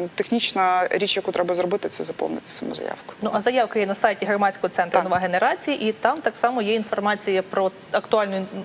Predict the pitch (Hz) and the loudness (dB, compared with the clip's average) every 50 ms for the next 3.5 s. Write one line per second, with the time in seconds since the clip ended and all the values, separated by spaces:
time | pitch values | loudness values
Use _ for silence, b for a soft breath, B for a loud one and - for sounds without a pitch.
0 | - - 214 214 214 208 - - - 233 214 - - 240 226 220 214 208 208 196 | -2 -2 0 0 0 -2 -4 0 0 0 0 2 2 2 4 4 2 0 -2 0
1 | - 202 208 208 202 196 - 190 - - 196 190 - 208 196 - - 190 190 185 | 0 2 2 4 2 2 2 0 0 2 0 0 2 0 0 0 -4 -4 0 0
2 | 196 190 190 190 185 185 - - 185 - - 277 311 311 - - 262 233 214 202 | 0 0 0 -4 -6 -4 -2 -2 -4 0 0 0 0 0 -2 -4 -2 -2 0 0
3 | 185 185 185 190 185 185 180 175 175 170 | -2 0 0 0 2 2 0 0 -2 -4